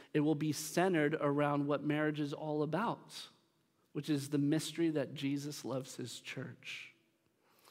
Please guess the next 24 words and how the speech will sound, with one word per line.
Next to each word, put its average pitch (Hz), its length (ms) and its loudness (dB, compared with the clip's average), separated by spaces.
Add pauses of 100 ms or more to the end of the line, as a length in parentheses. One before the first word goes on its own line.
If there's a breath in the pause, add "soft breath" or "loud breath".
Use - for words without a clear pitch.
(480 loud breath)
And 147 120 4
so 170 120 4
the 160 100 4
question 190 420 6
for 175 160 2
us 156 140 2
here 156 180 4
this 147 260 -2
morning 139 300 2
is 127 140 0
this: 127 240 -2
do 143 160 -2
we 151 120 4
want 151 360 2
to 202 160 0
obey 175 260 2
God 143 440 0
in 135 120 -2
the 131 160 -2
areas 131 460 -2
of 120 200 -6
marriage 123 680 -4 (280 soft breath)
and 117 140 -6
sex? - 680 -12